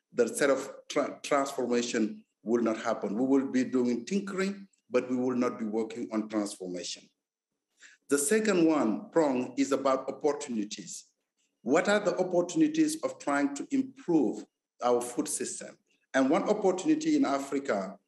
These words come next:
is to go beyond the, the set of five crops that are in all the food security reports.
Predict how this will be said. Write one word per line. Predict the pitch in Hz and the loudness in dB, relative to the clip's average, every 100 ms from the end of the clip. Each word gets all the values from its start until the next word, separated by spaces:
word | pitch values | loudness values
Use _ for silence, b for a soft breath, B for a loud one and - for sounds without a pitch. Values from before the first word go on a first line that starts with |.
| b b b b | b b b b
is | 147 147 139 - - | 4 4 0 -8 -8
to | |
go | 151 170 185 165 | 0 4 4 2
beyond | 147 147 165 165 123 117 - _ _ - | -2 2 4 4 2 -2 -10 _ _ -4
the, | 127 127 120 - - _ _ _ _ _ | 0 2 0 -6 -18 _ _ _ _ _
the | 123 135 | -6 -4
set | - 190 | 0 0
of | 160 | 0
five | - 151 143 139 | -2 -2 -2 -4
crops | - 151 104 - | 0 0 0 -6
that | 117 127 | -2 0
are | 135 131 | 0 0
in | 131 113 - | -2 -4 0
all | 151 151 | 2 2
the | 135 | 0
food | 127 139 | -2 -4
security | 139 135 139 131 127 | -2 -4 -4 -6 -4
reports. | 117 117 - 101 - - | -4 -2 -2 -2 -6 -14